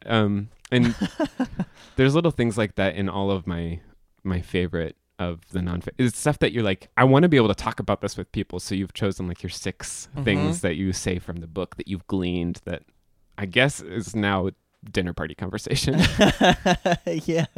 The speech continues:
Speaker 2: Um, okay, so let's see, more nonfiction.
Speaker 1: Mm-hmm.
Speaker 2: Um, th-, I think this might be the most recently published book on my list, is,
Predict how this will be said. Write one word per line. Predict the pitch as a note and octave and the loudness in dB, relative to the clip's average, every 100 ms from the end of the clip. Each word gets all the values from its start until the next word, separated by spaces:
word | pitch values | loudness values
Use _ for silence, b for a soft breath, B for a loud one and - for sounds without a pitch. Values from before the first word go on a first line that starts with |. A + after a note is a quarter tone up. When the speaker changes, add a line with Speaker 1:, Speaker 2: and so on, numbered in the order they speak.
| D3+ B B B B B B B B - | -8 B B B B B B B B 4
Speaker 2:
Um, | C#3+ C3+ B2+ B2 A2+ _ _ _ _ | 8 8 6 2 -4 _ _ _ _
okay, | D#3+ D#3 | 4 4
so | A#2+ - D3+ C#3+ C#3+ C#3 C#3 C#3 | 4 4 6 8 8 6 4 4
let's | C#3+ - | 4 2
see, | B2+ | -2
more | C3 D3 | 2 2
nonfiction. | C#3 C#3+ C3+ B2 G#2 - b b | 2 0 -4 -6 -6 -10 b b
Speaker 1:
Mm-hmm. | C3+ B2 | -12 2
Speaker 2:
Um, | C#3+ C#3+ C3 B2 - _ _ _ _ _ _ _ | 6 6 4 -2 -8 _ _ _ _ _ _ _
th-, | - - - | -20 -14 0
I | D#3+ | 2
think | G#3 A#3 | 2 0
this | F#3+ | 0
might | D#3 E3+ E3+ | 2 2 2
be | E3+ | 0
the | D3+ | 2
most | C#3 C#3+ C#3 - | 2 2 0 -2
recently | C3 C3 C3 C3 | -4 -2 -4 -4
published | - C3+ C3+ - - | 0 0 0 -2 -2
book | B2 | -2
on | B2+ A#2+ | 0 -2
my | A#2 | -2
list, | A#2+ B2 - - | -2 -4 -8 -4
is, | C3+ B2+ B2 - | 0 0 0 -6